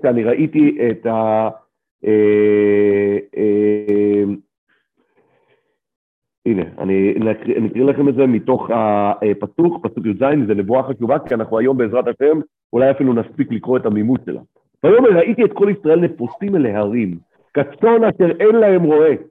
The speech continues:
ויאמר השם, לא אדונים לאלה, ישובו איש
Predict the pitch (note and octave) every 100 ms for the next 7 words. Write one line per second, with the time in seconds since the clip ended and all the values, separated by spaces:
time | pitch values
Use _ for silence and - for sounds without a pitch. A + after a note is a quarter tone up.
0 | _ _ _ _ _ _ - G#2+ D3 F3+
1 | E3 C3 A2 C#3+ B2+ A2+ G#2 C3+ A3 B3
2 | - C3+ B2+ G#2+ F#2+ F2+ F2 E2 D#2+ D#2+
3 | _ _ _ _ _ B2 A#2+ - B3+ G3+
4 | A3+ G#3+ - F3+ F3